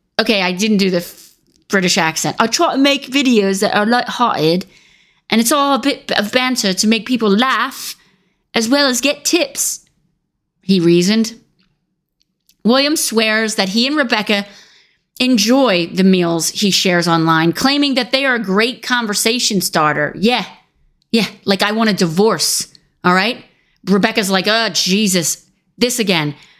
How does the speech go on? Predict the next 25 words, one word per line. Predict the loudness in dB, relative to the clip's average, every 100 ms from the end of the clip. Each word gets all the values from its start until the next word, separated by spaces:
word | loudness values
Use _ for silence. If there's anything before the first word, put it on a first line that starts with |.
| _ _
Baked | -2 -2 -2
beans | 0 0 0
and | 0 0
toast. | 0 0 0 -2 -2
What | 0
are | 2
we, | 0 -2
fucking | -2 -4 0 0 0 -2 -8 _ _ _ -12 -2
Oliver | 0 0 0 -2
Twist? | 0 0 0 -2 -4 -8 _ _
What | -2 0
is | 0
this? | -2 -2 -2 -4 0
I | 0
want | 2
a | 2
divorce, | 2 4 4 2 0 -4
William." | 0 0 0 -2 -4 -8 _ _ _ _ _ _ _ _ _ _ _ _
Anyway, | -2 0 0 0 -2 -2
if | -6 -4
the |
person | 0 0 2 2
really | 2 2 0
likes | 0 -2 -2
you, | 0 0 0